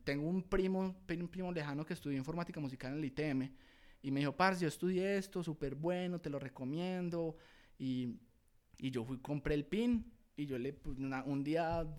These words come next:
que llegó mi papá a la casa del trabajo, le puse el, ahí en la mesa, "Pa, vea, este, me, me, me voy a ir a estudiar esto, que es lo que me gusta". "No, ¿cómo vas a estudiar eso?". Yo le dije, "Pa, vea", no sé si él se acuerde, pero yo le dije, "Pa, vea, usted algún día se va a ir de acá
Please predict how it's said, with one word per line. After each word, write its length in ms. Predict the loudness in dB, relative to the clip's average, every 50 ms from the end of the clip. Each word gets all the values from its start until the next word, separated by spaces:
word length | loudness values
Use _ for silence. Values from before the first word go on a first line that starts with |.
| -10 -6
que 120 | -4 -2 -2
llegó 160 | 0 0 0
mi 80 | 0 0
papá 280 | 0 0 0 0 0
a 40 | 0
la 120 | 0 -2
casa 300 | 0 0 0 2 4 4
del 120 | 4 2 0
trabajo, 420 | -2 0 2 4 4 4 4 4 2
le 80 | 0 4
puse 240 | 4 4 4 4 0
el, 140 | -2 -2 -2 -2
ahí 180 | 6 6 8
en 60 | 6 6
la 80 | 2 0
mesa, 400 | 0 0 -2 -2 -4 -6 -8 -6 6 6 6 6 6 -4
"Pa, 140 | -2 0 2
vea, 180 | 2 2 0
este, 320 | -2 -4 -6 -4 -4 -4 -4 -6 -2 -2 0
me, 280 | 0 2 0 0 0 0
me, 100 | -2 -2 -2 -2 -2
me 100 | -2 -2
voy 120 | -2 -4
a 20 | -4
ir 80 | -4
a 20 | -6
estudiar 340 | -6 -6 -6 -6 -4 -2 -2
esto, 400 | -4 -4 -4 -6 -8 -8 -8 -8 -12 -12
que 80 | -8 -8
es 40 |
lo 60 | -8 -6
que 80 | -4
me 140 | -4 -4 -2
gusta". 360 | -2 -2 -2 -2 -4 -8 -6
"No, 240 | -2 0 0 0 0
¿cómo 180 | 0 -4 -4 -2
vas 80 | -4
a 40 | -6
estudiar 220 | -4 -2 -2 0
eso?". 120 | 0 -2 -2
Yo 100 | -2 -2 -2
le 100 | 0 -2
dije, 60 | -2
"Pa, 160 | 0 0 0
vea", 180 | 0 0 -2 -4 -8 -18 -20 -20 -20 -20 -20 -20 -20 -20 -20 -18 -16 -16 -14 -6
no 140 | -2 -2 0 2
sé 100 | 2 2
si 60 | 2
él 60 | 0
se 80 | 0 0
acuerde, 340 | 0 0 2 2 4 4 4
pero 200 | 6 8 8 8
yo 120 | 8 6 6
le 120 | 6 6
dije, 140 | 6 4 4
"Pa, 160 | 4 4 4
vea, 100 | 4 4
usted 200 | 2 2 4 4
algún 200 | 4 6 6 6
día 140 | 8 8 8
se 80 | 8 8
va 80 | 8
a 40 | 6
ir 100 | 6 6
de 80 | 4 2
acá 320 | 2 2 0 -2 -2 -4